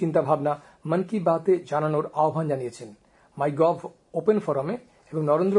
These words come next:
মোদী অ্যাপে জনগণ তাঁদের মতামত পাঠাতে পারবেন। এছাড়াও টোল ফ্রি নম্বর ওয়ান এইট জিরো জিরো ওয়ান ওয়ান সেভেন এইট জিরো জিরো নম্বরে কল করে হিন্দি বা ইংরেজিতে মতামত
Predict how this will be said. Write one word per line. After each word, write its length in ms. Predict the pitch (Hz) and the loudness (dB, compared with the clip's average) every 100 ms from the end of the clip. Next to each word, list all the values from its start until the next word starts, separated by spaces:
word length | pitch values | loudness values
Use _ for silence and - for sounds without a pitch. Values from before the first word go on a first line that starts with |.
| 202 | 4
মোদী 160 | 180 - | 2 0
অ্যাপে 280 | 160 160 135 - _ _ - | -2 0 -4 -4 _ _ -4
জনগণ 360 | 147 165 175 180 175 | 0 2 2 2 0
তাঁদের 240 | 151 156 139 | 2 2 2
মতামত 320 | 147 180 185 - | 2 2 2 0
পাঠাতে 220 | 135 127 | -2 -2
পারবেন। 240 | 127 117 104 - _ _ _ 147 | -4 -6 -16 -18 _ _ _ -8
এছাড়াও 340 | 143 175 202 233 - _ 202 | -4 0 -2 -2 -18 _ 2
টোল 140 | 208 208 | 2 2
ফ্রি 100 | 226 147 | 0 0
নম্বর 200 | 135 185 - - 165 | 0 -2 -4 -6 0
ওয়ান 160 | 185 202 185 | 2 4 2
এইট 140 | 180 160 | 2 2
জিরো 160 | 156 147 | 2 2
জিরো 140 | 143 196 - _ _ _ - | 0 -4 -6 _ _ _ 0
ওয়ান 180 | 170 180 | 2 2
ওয়ান 140 | 143 180 - _ - | 0 -2 -8 _ -2
সেভেন 220 | 175 202 220 | 0 2 2
এইট 120 | 196 - 151 | 2 0 -2
জিরো 140 | 170 170 | 2 4
জিরো 120 | 175 170 | 4 4
নম্বরে 240 | 147 147 151 | 2 2 2
কল 120 | 135 135 143 | 0 2 0
করে 140 | 165 208 - _ - | -2 -4 -12 _ -2
হিন্দি 260 | 185 208 214 | 2 2 4
বা 80 | 214 | 2
ইংরেজিতে 400 | 165 165 147 147 214 - _ - | 2 0 -2 -2 -6 -8 _ -2
মতামত 340 | 147 160 156 | 0 2 0